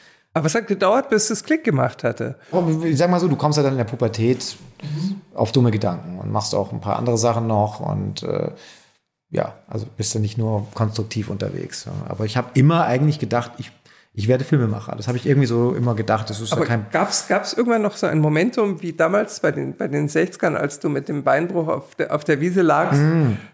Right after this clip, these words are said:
Speaker 1: ähm, der vergleichbar ist mit dem, was später kam? So, jetzt mach ich das.
Speaker 2: So eine Klarheit, ja. Also sagen wir so, mein Lehrer in New York, also als ich zum ersten Mal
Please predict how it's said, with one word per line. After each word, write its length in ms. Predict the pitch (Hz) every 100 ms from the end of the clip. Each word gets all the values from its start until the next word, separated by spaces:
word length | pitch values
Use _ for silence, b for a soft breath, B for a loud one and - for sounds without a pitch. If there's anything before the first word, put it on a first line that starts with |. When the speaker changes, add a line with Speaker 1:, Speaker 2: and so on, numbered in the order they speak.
| -
Speaker 1:
ähm, 680 | 170 160 160 165 170 170 156 _ _ _ 156 -
der 220 | 139 160
vergleichbar 640 | 156 170 147 170 214 - 233
ist 300 | 196 - -
mit 200 | 175 160
dem, 160 | 180 180
was 140 | 156
später 380 | - 139 160 220
kam? 460 | 220 226 233 220 214
So, 420 | - - 123 120 120 _ _
jetzt 260 | 175 170 -
mach 180 | 156 143
ich 140 | -
das. 300 | 120 117 -
Speaker 2:
So 40 | -
eine 100 | 139
Klarheit, 400 | - 165 165 139
ja. 100 | 143
Also 160 | 151
sagen 200 | 156 151
wir 100 | 160
so, 100 | 151
mein 200 | 147 139
Lehrer 480 | 127 135 165 160 147
in 200 | 135 135
New 80 | 131
York, 460 | 120 117 135 156 -
also 200 | 123 131
als 140 | 127
ich 100 | 143
zum 140 | 143
ersten 400 | 131 131 151 151
Mal 560 | 131 120 123 131 135